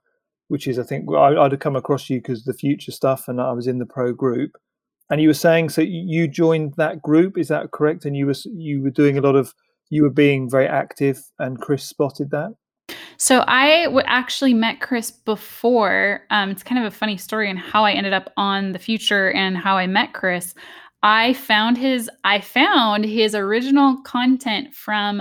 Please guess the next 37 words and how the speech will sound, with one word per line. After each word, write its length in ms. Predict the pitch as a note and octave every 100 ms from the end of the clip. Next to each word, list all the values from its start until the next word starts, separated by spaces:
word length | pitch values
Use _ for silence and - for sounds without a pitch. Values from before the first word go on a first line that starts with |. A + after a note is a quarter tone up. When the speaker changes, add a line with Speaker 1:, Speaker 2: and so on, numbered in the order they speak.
| -
Speaker 2:
one 300 | F#3+ G#3 A#3+
of 140 | C#4
the 60 | C#4
students 520 | - - D#4 A#3+ A#3
that 120 | G3+
was 140 | G3+ F#3
in 220 | A3 A#3+
my 160 | A#3 G3+
Prelance 560 | - C#4 C4 G#3+ F#3+ -
beta 220 | A3 A#3+
course. 420 | - - - - - - - - -
And 280 | G#3+ G#3 G#3
we 120 | - - A3
were 140 | G#3+
talking 300 | G3 A#3+ D4+
Speaker 1:
Okay. 140 | E4 -
Speaker 2:
about 120 | -
pricing. 580 | A#3+ A#3+ A#3 F#3+ F3+ G3
So 140 | A#3
it 60 | A3+
was 100 | A3+
a 80 | A3
funny 400 | - C#4+ D4 C#4
time 420 | - B3 A#3 A3
that 100 | G3+
I 100 | G3+
would 100 | F#3+
come 140 | A3+
across 360 | G#3 - G3+ -
Chris, 320 | - A3 G3+
but 160 | - G#3
I, 160 | G#3 F#3 _ -
um, 300 | G#3 F#3+ F#3+ -
he 200 | - G#3
had 160 | F#3
posted, 500 | - C#4+ C#4 - G3
the, 220 | F#3 G3+